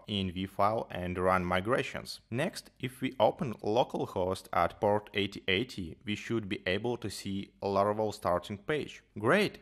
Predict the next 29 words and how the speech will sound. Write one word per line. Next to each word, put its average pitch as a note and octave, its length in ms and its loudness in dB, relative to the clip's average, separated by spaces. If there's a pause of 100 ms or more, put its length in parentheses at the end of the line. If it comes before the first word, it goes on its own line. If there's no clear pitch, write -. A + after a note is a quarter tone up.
everything A2+ 420 2
works! C#3+ 460 -2 (100)
As F#3 160 2
you A#3 80 -6
can C3+ 160 -4
see, B2+ 300 -4 (100)
it's - 180 -6
not C#3+ 200 -2
that C3 180 -2
hard G#2 380 6
to - 40 -6
start G2 460 2
using F#2+ 320 -2
Docker F#2 320 0
for F2+ 440 0
local G#2+ 420 0
development. F2 680 -2 (200)
For B2 120 -2
your A#2 140 2
convenience, A2+ 880 -2
this D#3 260 -8
Docker A2 340 2
template F#2 600 -2
is - 180 -6
hosted B2+ 400 -2 (140)
on F#2 260 2
our F#2+ 240 4
GitHub G2 560 -4
page. D#2+ 360 -6